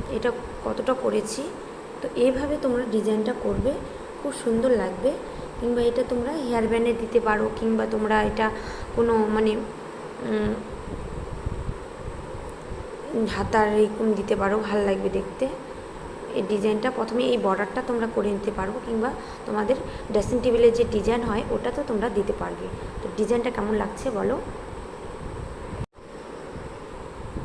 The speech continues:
ডিজাইনটা তোমাদেরকে কেমন লাগছে অবশ্যই, অবশ্যই জানাবে। তো আমি এটা ছোট করে করেছি, এটা খুব সহজে তোমরা শিখে যেতে পারবে। তোমরা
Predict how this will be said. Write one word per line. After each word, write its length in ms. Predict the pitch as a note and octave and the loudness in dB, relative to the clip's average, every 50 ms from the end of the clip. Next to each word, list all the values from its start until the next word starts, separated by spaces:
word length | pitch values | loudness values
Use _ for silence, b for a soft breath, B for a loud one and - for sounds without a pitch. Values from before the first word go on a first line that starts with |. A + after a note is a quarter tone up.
| - - - - - - - - - - - - - - - - - - - - - A#3+ G#3+ | -8 -10 -10 -12 -12 -12 -12 -12 -12 -12 -10 -10 -8 -6 -6 -6 -6 -8 -8 -6 -4 -2 0
ডিজাইনটা 380 | C4 C4 B3+ D4+ D4+ D4 D#4 D#4 D4+ | 2 4 6 6 6 6 4 4 4
তোমাদেরকে 360 | C#4+ C#4+ C#4+ D4 C#4 D4+ D4 C4+ C#4+ | 4 4 4 4 4 2 2 2 4
কেমন 200 | B3 B3 B3+ B3+ B3 A#3 | 4 6 8 8 8 8
লাগছে 260 | A#3+ A#3 - - - C#4 B3+ A#3 | 6 4 2 0 0 2 4 4
অবশ্যই, 260 | A3+ A3+ A3+ - A#3+ | 4 4 4 4 4
অবশ্যই 280 | A#3 A#3 A#3 - B3+ - - | 4 4 4 4 2 4 4
জানাবে। 340 | G#3 F#3+ G3 G3+ G3+ G#3 B3+ D4+ - - B B B B B - | 2 2 2 2 2 2 0 0 0 -4 B B B B B 4
তো 40 | C4+ B3 | 6 8
আমি 100 | B3 C4 C#4 C#4+ | 8 8 8 6
এটা 100 | C4+ D4+ - - | 4 4 4 4
ছোট 120 | B3+ - C4 B3+ | 6 6 6 6
করে 120 | C#4 C#4 C#4+ B3+ | 6 4 4 4
করেছি, 300 | B3 A3+ A3+ - - - D#4+ F4+ - B3+ | 4 4 4 2 0 -2 -6 -4 -2 -2
এটা 160 | A3 A#3+ C4 D4 F#4 - B B B B B B - - - - - - - - - - - | 0 2 2 0 0 -2 B B B B B B -10 -8 -6 -4 -4 -4 -4 -4 -6 -6 -4
খুব 120 | - D4+ - - | -4 -4 -2 0
সহজে 300 | B3+ A3+ A3+ B3 A3+ C4+ C4 B3+ | 0 4 4 4 4 4 4 4
তোমরা 180 | B3 A#3+ A#3 A3+ - | 4 4 2 2 0
শিখে 220 | - A#3+ - - C#4 A#3+ | -2 -2 -2 0 2 2
যেতে 140 | B3 A#3 A#3 A3 - | 2 4 2 2 2
পারবে। 260 | G3+ G3 G#3 A3 C#4+ - - B B B B B B B - | 0 0 0 -2 -4 -4 -4 B B B B B B B -2
তোমরা 200 | A#3+ A3+ A3+ A#3 | 0 2 4 4